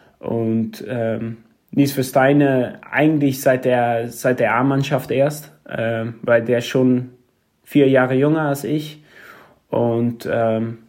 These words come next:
ja, die habe ich dann erst später le-, kennengelernt. Aber ich glaube, in Handballland wie Holland kennt man den anderen eigentlich alle.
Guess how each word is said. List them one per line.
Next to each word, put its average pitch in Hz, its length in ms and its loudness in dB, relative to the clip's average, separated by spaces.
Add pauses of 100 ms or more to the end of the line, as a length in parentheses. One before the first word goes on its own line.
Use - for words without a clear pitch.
ja, 120 160 4
die 117 120 0
habe 107 120 0
ich - 80 -12
dann 110 160 -4
erst 110 160 -6
später 113 360 -4
le-, 110 200 -6
kennengelernt. 110 760 -6
Aber 120 520 0
ich - 180 -8
glaube, 120 320 2
in 117 340 -2
Handballland 131 680 2
wie 127 140 2
Holland 120 460 0
kennt 120 200 -4
man 113 300 -6 (440)
den 120 200 0
anderen 117 260 2
eigentlich 117 360 0
alle. 107 280 -4